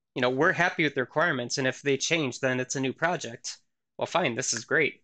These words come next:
right? All the heavy lifting's done at the beginning, then just give it to the programmers, give it to the testers, and you're done.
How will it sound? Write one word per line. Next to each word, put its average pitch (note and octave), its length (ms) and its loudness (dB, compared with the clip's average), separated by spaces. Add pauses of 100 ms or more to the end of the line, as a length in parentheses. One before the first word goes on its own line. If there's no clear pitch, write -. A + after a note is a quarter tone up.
(480)
right? B2 220 0 (260)
All C3+ 160 4
the C3+ 80 2
heavy C3 260 2
lifting's C3 400 0
done B2+ 200 2
at B2 60 -4
the B2+ 60 -10
beginning, C3 440 0
then C3 120 -2
just B2 240 -2
give B2+ 140 -2
it B2 60 -12
to - 100 -12
the B2 80 0
programmers, F3+ 560 0
give B2 140 -2
it - 60 -16
to - 100 -16
the B2 80 -10
testers, E3 420 -4
and D#3+ 80 -2
you're D3+ 80 -2
done. D#3 220 -4